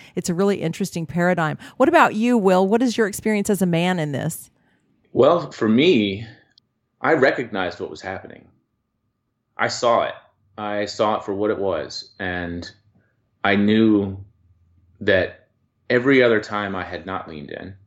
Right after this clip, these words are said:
Speaker 2: and I knew that I was, I had to lean in. And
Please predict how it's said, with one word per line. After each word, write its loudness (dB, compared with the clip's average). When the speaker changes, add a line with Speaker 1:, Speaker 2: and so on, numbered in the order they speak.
Speaker 2:
and -2
I 0
knew 0
that -4
I 0
was, -8
I -4
had -6
to -8
lean -12
in. -14
And -2